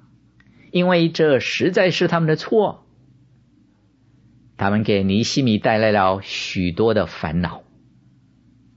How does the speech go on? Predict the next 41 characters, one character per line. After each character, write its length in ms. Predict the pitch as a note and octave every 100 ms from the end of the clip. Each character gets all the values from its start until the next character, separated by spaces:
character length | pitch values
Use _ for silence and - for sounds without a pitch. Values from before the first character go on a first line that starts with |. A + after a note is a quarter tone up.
| _ _ _ _ _
好， 180 | G2 F#2+
接 260 | - C3+
着 120 | C#3
我 120 | A#2 G2
们 60 |
来 140 | G2 G#2+
看 300 | B2 A#2 A2
第 160 | B2+
五 320 | G#2 E2 D#2+
章 400 | E2+ B2 C#3+ D#3 D#3 _ _ _ _ _ _
第 240 | E3+ C3+ F#2+
九 380 | - G2+ D#2+
节 260 | D#2+ F2 G2
的 100 | C#3
经 280 | D3 D3+ C#3+
文。 240 | F2+ A#2 - _ _ _ _ _ _ _ _ _ _ _ _ _ _ - -
“我 180 | G2 G2
又 220 | D3+ G#2+
说， 420 | - A#2+ A#2 - _ _ -
你 140 | A2+
们 140 | B2+ D#3
所 220 | C3 G2+
行 360 | - F#2+ A2+
的 120 | C#3 F#2+
不 140 | A2+
善， 460 | - - D#3+ G#2 - _ _ _ _ _
你 140 | G#2 A2+
们 200 | A2+ B2
行 380 | - G2 G#2+ C3
事 340 | - D3+ B2
不 140 | G#2+
当 260 | C3 A#2+ A#2+
敬 420 | - E3+ B2+ A#2+
畏 160 | C3 A2+
我 160 | F2+
们 80 | E2
的 80 | G#2+
神 220 | - F2
吗？ 300 | A2 C3+ - _ _ _ _ _ _
不 80 | E3+
然， 360 | A2+ B2+ F3+